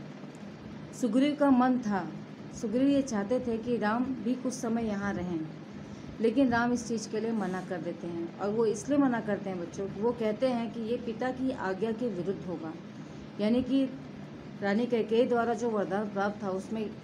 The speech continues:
ये सही रूपों में कहा गया था कि च-, राम को चौदह वर्ष का वनवास।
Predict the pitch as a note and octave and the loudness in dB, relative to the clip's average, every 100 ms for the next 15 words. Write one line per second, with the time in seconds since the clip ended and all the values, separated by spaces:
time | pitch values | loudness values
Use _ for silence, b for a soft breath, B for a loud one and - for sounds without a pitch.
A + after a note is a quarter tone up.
0 | - A3 G#3+ - - G3+ A3 C4 A#3+ G3+ | -2 0 0 -8 -8 -2 2 2 2 2
1 | B3 B3 G#3+ G3 F3+ E3+ D#3+ F3 F#3 - | 2 0 -2 -2 -2 -2 -4 -4 -6 -6
2 | - - - - - - C4 - A#3+ G3 | -10 -14 -16 -14 -12 -2 0 0 0 2
3 | G#3 B3+ C4 - A3 G#3 A3 G#3+ G#3+ - | 2 2 0 -2 0 0 0 0 -2 -2
4 | G#3+ F3+ E3+ D#3+ D#3 - | -4 -2 -2 -2 -4 -8